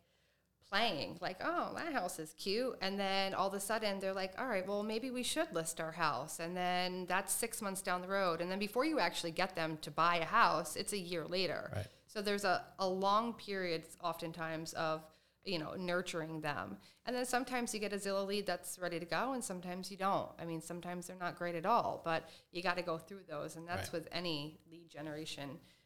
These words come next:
Speaker 1: Um, you just gotta, you gotta work the leads, you
Speaker 2: Mm-hmm.
Speaker 1: really do. Um, and then social media. I love social media. It's free.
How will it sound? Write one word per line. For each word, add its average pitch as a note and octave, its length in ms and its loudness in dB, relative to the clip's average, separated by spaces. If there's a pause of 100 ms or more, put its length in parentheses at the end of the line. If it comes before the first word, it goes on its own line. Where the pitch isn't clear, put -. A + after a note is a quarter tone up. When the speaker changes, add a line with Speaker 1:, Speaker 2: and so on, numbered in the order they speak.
(100)
Speaker 1:
Um, E3 400 -4 (200)
you F#3 60 -20
just F3 160 -20
gotta, F3 240 -6 (140)
you F3+ 80 -16
gotta F#3+ 140 2
work F#3 200 2
the - 80 -6
leads, D#3 460 -2
you C3 60 -8
Speaker 2:
Mm-hmm. F2+ 100 -8
Speaker 1:
really - 180 -10
do. A#2+ 320 -2 (380)
Um, F#3+ 260 4
and A#3+ 120 6
then C#4 120 6
social D4+ 320 6
media. B3+ 420 4
I B3 140 8
love C4 200 8
social A#3 320 2
media. F3+ 380 0
It's G3+ 160 -4
free. A#3 480 0